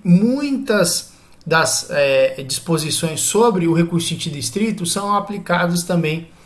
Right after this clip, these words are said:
ao agravo em execução, principalmente com relação ao prazo que nós vamos ver mais adiante na aula. Mas é importante pontuar também algumas diferenças,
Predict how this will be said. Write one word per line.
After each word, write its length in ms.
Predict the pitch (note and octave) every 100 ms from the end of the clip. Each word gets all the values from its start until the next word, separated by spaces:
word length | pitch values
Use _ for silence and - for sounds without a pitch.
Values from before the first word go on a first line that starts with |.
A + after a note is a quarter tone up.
| - -
ao 220 | D#3+ E3+
agravo 340 | F3 D3+ D3
em 20 | E3
execução, 640 | E3 E3+ - G#3+ F3 - - - - - -
principalmente 540 | G#3+ G#3+ B3 G#3 A3+
com 100 | -
relação 420 | A#3 A#3 - A#3 A#3+
ao 120 | C4+
prazo 380 | - F#3 G3 G3
que 100 | G#3+
nós 160 | G#3+
vamos 520 | G#3 A3 A3 G3+ - - -
ver 160 | F3 G3+
mais 260 | G#3+ G3
adiante 500 | G#3+ F#3+ F3+ F#3+ F3+
na 160 | G3+ G#3
aula. 360 | F#3 D3 A#2 A#2 - - - - - -
Mas 180 | F3+ G3
é 20 |
importante 480 | A3 A#3+ A#3+ C4+ -
pontuar 480 | C#4 B3 G#3+ F3 F3
também 220 | E3+ F#3+
algumas 360 | G#3 A3 A3
diferenças, 1120 | F3 G#3+ - C4 A3+ F#3 A3 G#3+ A#3+ G#3+ -